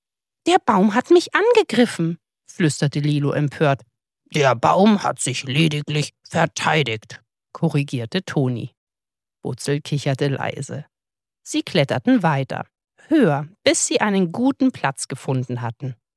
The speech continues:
Versteckt zwischen den Zweigen, umgeben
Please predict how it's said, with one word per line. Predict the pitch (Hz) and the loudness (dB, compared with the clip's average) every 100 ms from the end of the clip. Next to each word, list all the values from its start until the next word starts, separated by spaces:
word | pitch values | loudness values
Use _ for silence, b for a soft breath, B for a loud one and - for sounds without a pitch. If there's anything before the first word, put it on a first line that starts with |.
| _ _ _ _ | _ _ _ _
Versteckt | - 156 - 359 - - | -2 -2 -4 -8 -8 -14
zwischen | - 208 - 214 | -4 -4 -2 -2
den | 208 226 | -2 -4
Zweigen, | - 156 147 139 139 139 - _ _ | -2 0 0 0 -4 -8 -10 _ _
umgeben | 151 139 135 127 120 139 | -2 -2 -2 -6 -6 -8